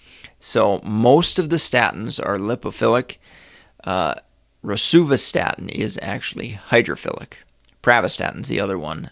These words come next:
uh, that is also, uh, hydrophilic there. So from a clinical perspective, what does this mean?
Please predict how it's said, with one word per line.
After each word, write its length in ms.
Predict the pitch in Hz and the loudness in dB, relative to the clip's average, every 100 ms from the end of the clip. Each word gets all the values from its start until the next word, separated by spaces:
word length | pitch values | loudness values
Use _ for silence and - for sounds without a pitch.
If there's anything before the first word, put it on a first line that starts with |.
| - | -12
uh, 180 | - 90 | -10 -8
that 140 | 92 | -6
is 160 | 95 - | -6 -8
also, 580 | - - - - - - _ - _ _ | -8 -6 -4 -4 -8 -12 _ -20 _ _
uh, 220 | - 78 | -2 -2
hydrophilic 720 | 101 98 92 80 - 55 - - | 0 -2 -2 -8 -8 -8 -10 -6
there. 200 | 57 - _ _ _ _ _ _ - | -6 -8 _ _ _ _ _ _ -6
So 440 | - 131 120 - - - - - _ | 4 8 6 4 -10 -20 -20 -20 _
from 140 | 139 | 2
a 80 | 143 | 2
clinical 380 | - 151 165 170 | 4 4 4 2
perspective, 480 | 147 - 147 156 123 | -2 2 2 2 2
what 120 | 131 | 4
does 120 | 113 | 4
this 160 | 110 110 | -2 -2
mean? 400 | 104 - 117 | -4 -6 -10